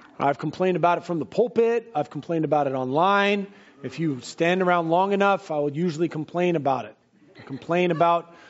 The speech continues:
the weather and the politics and the lack of good barbecue, like,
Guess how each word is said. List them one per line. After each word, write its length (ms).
the 80
weather 540
and 100
the 60
politics 800
and 80
the 60
lack 320
of 140
good 200
barbecue, 640
like, 320